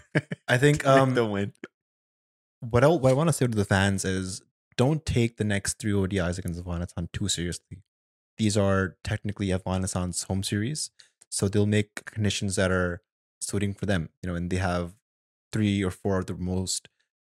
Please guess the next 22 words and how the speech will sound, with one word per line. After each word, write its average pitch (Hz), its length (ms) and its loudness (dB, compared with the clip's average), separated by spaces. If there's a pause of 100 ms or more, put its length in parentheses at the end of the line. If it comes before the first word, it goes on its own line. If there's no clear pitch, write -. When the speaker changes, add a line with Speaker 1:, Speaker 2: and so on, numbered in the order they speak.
Speaker 2:
world-class 104 540 4
spinners 92 300 -6
in 95 60 -6
the 92 60 -6
world, 107 340 -4 (160)
in 92 100 -4
the 92 60 -4
likes 90 280 -2
of 90 240 -4 (120)
Nabi, 104 400 2 (440)
Rashid - 260 0
Khan, 95 480 2 (480)
Mujibur 95 480 4
Rahman, 90 500 0 (100)
and 92 240 -2
they 92 40 0
also 92 280 0
have 92 180 0
this - 260 -6
new 101 440 -2
left-arm 92 640 2
orthodox 92 800 -2